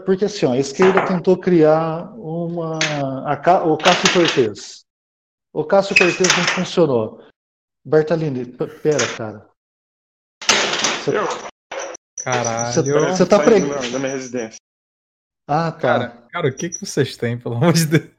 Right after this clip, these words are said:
Speaker 3: Custa,
Speaker 1: Não, o Ber-,
Speaker 3: custa
Speaker 1: o Ber-
Speaker 3: todo mundo se focar em fazer o podcast, velho.
Speaker 1: Não, bem-vindo ao podcast, cara. Calma.
Speaker 3: Nossa, mano.
Speaker 1: Você não ouviu, cara? Ô, peraí. Eu, a gente vai falar da, da, da, da Greta,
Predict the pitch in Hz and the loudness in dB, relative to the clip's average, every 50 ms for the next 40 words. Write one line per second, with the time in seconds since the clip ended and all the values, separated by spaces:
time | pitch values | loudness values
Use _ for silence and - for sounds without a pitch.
0 | - - - - - - _ - 196 220 233 196 - 185 - 156 - 160 180 208 | -20 -20 -18 -18 -20 -18 _ 4 6 6 6 6 8 8 8 8 8 8 8 6
1 | 190 160 135 190 220 208 208 208 196 196 202 190 175 - 190 160 - 180 165 - | 6 6 6 6 6 6 6 4 2 0 -2 -4 -2 -4 -2 2 2 2 4 4
2 | 165 165 165 165 160 151 156 160 151 151 - 139 123 120 120 123 123 123 135 143 | 4 2 4 4 2 2 4 2 0 0 0 -2 -2 -2 -4 -2 0 2 2 0
3 | 135 - - 117 104 104 104 104 - _ _ _ _ _ _ _ - 156 156 165 | 0 -4 -6 -6 -6 -4 -6 -6 -8 _ _ _ _ _ _ _ -12 -10 -10 -10
4 | 175 147 - - - - 147 120 120 120 104 95 104 123 123 113 110 120 127 165 | -10 -12 -16 -6 0 2 2 2 2 0 -2 -2 -4 -4 -4 -4 -6 -4 -2 -2
5 | 180 175 180 208 202 208 240 226 - 110 101 95 - - - - - 123 101 98 | -2 -2 -2 -2 -2 -2 -6 -2 2 2 2 2 2 -2 -8 -8 -4 -4 -4 -4
6 | - - - - 151 120 98 - - - - _ 120 117 113 113 113 107 101 - | -6 -6 0 2 4 4 2 0 -6 -14 -20 _ -18 -16 -14 -12 -12 -12 -14 -16
7 | - - 113 107 107 107 - - 214 202 190 175 208 277 311 311 285 208 156 180 | -18 -18 -14 -12 -12 -12 -2 2 4 6 8 8 8 8 8 8 6 6 6 6
8 | 233 208 170 - - 208 156 - 160 185 180 - - - - - 180 185 180 156 | 6 6 6 6 6 4 6 4 4 2 2 0 -2 -6 0 4 6 6 8 8
9 | 131 113 101 - - - - - _ _ _ _ - - 147 - - - 180 180 | 6 4 2 -2 -8 -18 -20 -20 _ _ _ _ -14 -12 -12 -8 -2 2 4 4
10 | 190 185 170 147 131 165 202 185 - 170 208 226 220 - 226 185 175 170 156 143 | 4 4 4 2 2 2 0 -2 0 0 2 2 2 2 4 6 6 6 6 6
11 | 135 120 117 117 110 120 113 104 101 104 - - 123 110 110 107 110 113 113 110 | 6 6 4 4 2 0 -2 -2 -4 -6 -10 -10 -10 -8 -8 -8 -8 -10 -12 -14
12 | 104 - - - 113 113 98 107 127 160 160 151 151 107 95 | -14 -14 -14 -12 -12 -10 -4 0 2 4 4 2 2 -2 -12